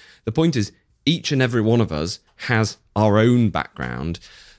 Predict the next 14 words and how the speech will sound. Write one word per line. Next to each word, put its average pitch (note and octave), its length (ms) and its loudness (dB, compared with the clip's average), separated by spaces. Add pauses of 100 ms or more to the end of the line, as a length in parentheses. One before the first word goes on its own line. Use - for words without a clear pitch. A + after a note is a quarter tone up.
The G2+ 120 -2
way B2+ 440 4
that A2 160 -2
you A2 120 -2
can G2 120 -4
try G2+ 180 -2
to F#2+ 60 2
get F#2 160 0
over C#3+ 360 4
the E2 100 -4
problem C#2+ 400 -6
that - 160 -8
you A#1+ 60 -12
describe C2+ 580 -6